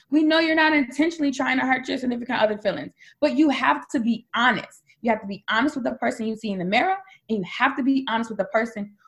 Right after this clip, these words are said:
who's going to be across from you. And what can you get out of going to couples counseling and trying to figure out before it gets too toxic or, or too far along?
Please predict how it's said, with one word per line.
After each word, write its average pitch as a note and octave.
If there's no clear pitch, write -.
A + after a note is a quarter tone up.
who's D4
going C4+
to B3
be A3
across G#3+
from E3
you. A2+
And A#3
what C#4
can D#4
you C4
get B3
out G#3
of A#3
going C4
to C#4
couples C4+
counseling C4+
and G3
trying G#3+
to B3
figure C3
out C3
before A#3
it A#3+
gets B3
too C4+
toxic B3
or, G3
or F#3+
too B3+
far A#3+
along? C4+